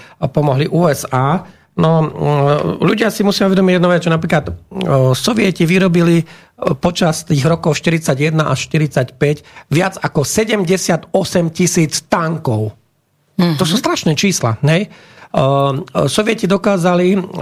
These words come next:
Speaker 1: presunúť od toho júna, od konca júna štyridsaťjeden, e,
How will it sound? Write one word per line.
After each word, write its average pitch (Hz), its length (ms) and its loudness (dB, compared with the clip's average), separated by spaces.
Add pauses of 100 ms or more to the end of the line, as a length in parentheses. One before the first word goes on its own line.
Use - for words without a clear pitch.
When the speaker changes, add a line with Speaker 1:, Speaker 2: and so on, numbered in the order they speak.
(160)
Speaker 1:
presunúť 180 1040 0
od 151 160 0
toho 160 200 0 (280)
júna, 170 640 0
od 147 160 -2
konca 208 320 2
júna 165 320 2
štyridsaťjeden, 135 720 0
e, 208 80 0